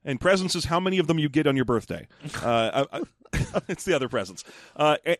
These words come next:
Speaker 1: and to, to generate your stats, you use the super fair, very balanced method of rolling percentile for every single one of them. Done.
Speaker 2: Damn. Uh, I mean,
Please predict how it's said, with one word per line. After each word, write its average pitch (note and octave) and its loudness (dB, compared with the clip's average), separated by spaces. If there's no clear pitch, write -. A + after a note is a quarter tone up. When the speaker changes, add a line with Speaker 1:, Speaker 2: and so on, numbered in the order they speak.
Speaker 1:
and F#3 2
to, F#3+ -2
to C#3+ -10
generate F#3+ 2
your C3 0
stats, G#2 -4
you C#3+ -2
use E3+ -4
the E3 -4
super C4+ 0
fair, F3 4
very G3+ 2
balanced D#3+ 2
method C3+ 2
of D3+ 2
rolling D#3 4
percentile G#3+ 2
for C3+ 2
every C4+ 4
single B3 2
one F#3 4
of A#2 -4
them. F#2 -8
Done. A3 2
Speaker 2:
Damn. C#3 0
Uh, E3 -6
I G3+ 0
mean, G#3 0